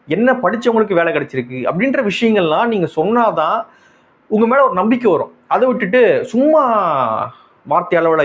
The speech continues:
"இவ்வளோ வந்துருச்சு, இவ்வளோ வந்துருச்சு, அந்த நிறுவனம் வந்துருச்சு, இவ்வளோ பேருக்கு வேலை கிடைச்சிருச்சு", ரைட்டு, சும்மா வாயால ஏன் சொல்லிக்கிட்டே இருக்கீங்க? மெட்டீரியலா காட்டுங்க, அது என்ன வந்துருச்சு அப்படின்ட்டு ஒரு வெள்ளை அறிக்கை வெளியிட்டீங்க அப்படின்னா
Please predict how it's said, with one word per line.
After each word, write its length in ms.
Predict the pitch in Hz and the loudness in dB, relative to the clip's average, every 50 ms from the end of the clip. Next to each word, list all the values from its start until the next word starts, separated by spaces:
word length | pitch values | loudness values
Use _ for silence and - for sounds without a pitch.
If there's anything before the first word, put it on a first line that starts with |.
| 135 135 | 2 2
"இவ்வளோ 180 | 143 143 143 131 123 127 | 2 2 2 2 0 0
வந்துருச்சு, 440 | 135 147 151 - - 196 185 190 175 | 0 -2 -4 0 2 2 2 2 2
இவ்வளோ 180 | 143 135 131 | 2 0 0
வந்துருச்சு, 500 | 127 131 147 160 156 156 - - 196 190 | 0 0 0 -2 -4 -4 -4 -2 0 2
அந்த 300 | 180 147 127 123 120 123 120 - | 2 2 0 0 -2 -4 -6 -4
நிறுவனம் 400 | 139 139 139 165 175 170 165 160 | -4 -2 0 0 0 0 0 0
வந்துருச்சு, 200 | 160 170 170 - | -2 -4 -4 -4
இவ்வளோ 300 | 202 190 156 143 151 151 | -4 -2 0 2 0 0
பேருக்கு 200 | - 165 160 151 | 2 0 0 2
வேலை 180 | 151 156 165 160 | 2 0 0 0
கிடைச்சிருச்சு", 440 | 156 160 156 - 175 156 175 - - _ _ _ _ _ _ - | -4 -4 -4 -4 -6 -6 -6 -12 -12 _ _ _ _ _ _ -6
ரைட்டு, 580 | - 185 240 277 247 240 254 220 180 151 123 120 | -2 -2 0 -2 -2 0 2 2 4 2 2 0
சும்மா 340 | - 226 269 262 175 143 160 | 0 0 0 2 2 0 0
வாயால 340 | 240 285 311 302 302 302 285 | 0 2 4 4 4 4 2
ஏன் 120 | 277 269 | 2 0
சொல்லிக்கிட்டே 340 | - 214 226 233 220 208 233 | -2 -2 -2 -2 0 0 2
இருக்கீங்க? 640 | 220 208 180 170 175 160 143 127 120 113 110 107 120 | 0 0 0 -4 -4 0 0 0 0 0 -2 -4 -2
மெட்டீரியலா 560 | 180 240 240 - - 294 294 285 269 262 269 254 | -4 -4 -4 0 0 2 2 2 2 2 0 0
காட்டுங்க, 280 | 254 208 208 208 202 185 | 0 -2 -2 0 0 0
அது 160 | 160 147 139 | 0 0 -2
என்ன 340 | 160 220 254 277 247 214 196 | -4 -2 0 0 0 0 0
வந்துருச்சு 260 | 185 208 196 - - | 0 0 -2 0 0
அப்படின்ட்டு 300 | 208 185 175 185 185 269 | 2 2 2 0 0 0
ஒரு 120 | 277 220 | 0 2
வெள்ளை 240 | 175 175 202 240 254 | 2 2 2 2 2
அறிக்கை 220 | 233 226 190 202 | 2 0 0 -2
வெளியிட்டீங்க 420 | 170 180 202 202 180 165 180 175 160 | 0 0 0 0 -2 -2 -2 -2 -2
அப்படின்னா 340 | 151 139 131 151 214 269 | -2 -2 -2 -2 -4 -4